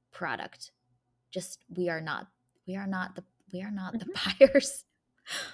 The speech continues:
Speaker 2: Yeah, yeah, which, I mean,
Speaker 1: Yeah,
Speaker 2: again,
Speaker 1: yeah.
Speaker 2: like, leads me back to kind of, like, where I started. Like, I don't have super strong opinions about this movie because I know that this movie is not for me. So it's, it's kinda hard for me to, like,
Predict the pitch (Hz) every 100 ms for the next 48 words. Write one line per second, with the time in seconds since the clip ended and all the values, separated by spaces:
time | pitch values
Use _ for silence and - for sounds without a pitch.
0 | - - - - - 247 392 370 202 -
1 | - - - 226 262 - 285 277 269 185
2 | - 226 302 277 196 202 185 214 214 226
3 | 214 214 190 175 175 170 - 180 170 180
4 | 170 - 151 170 - 254 294 - 185 -
5 | - _ _ _ - 220 202 226 220 262
6 | - - 240 240 247 233 233 - _ -
7 | - - 247 247 247 247 - - - 202
8 | 196 240 247 254 214 220 254 240 208 214
9 | - 208 - 185 185 269 370 269 - 214
10 | 220 208 202 185 190 196 202 202 190 180
11 | 185 185 165 - 180 190 285 - - _
12 | _ _ - 240 247 247 - 220 247 -
13 | 226 208 175 190 202 - 202 190 180 190
14 | 170 151 135 -